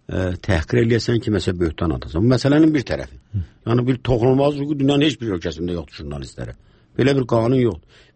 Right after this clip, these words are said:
Bir de-, deputatlara da onlara da elə toxunurlar. İstəyən kimi lap sən tutsun, arasınlar,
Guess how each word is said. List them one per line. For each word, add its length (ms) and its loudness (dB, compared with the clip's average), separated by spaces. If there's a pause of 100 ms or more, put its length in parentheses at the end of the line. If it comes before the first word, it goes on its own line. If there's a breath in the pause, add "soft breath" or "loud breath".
Bir 180 0 (640 soft breath)
de-, 200 -2
deputatlara 640 2
da 40 2
onlara 240 2
da 80 -2
elə 120 -2
toxunurlar. 380 -2
İstəyən 200 -4
kimi 120 -2
lap 160 -4
sən 220 -4
tutsun, 260 -4
arasınlar, 320 -2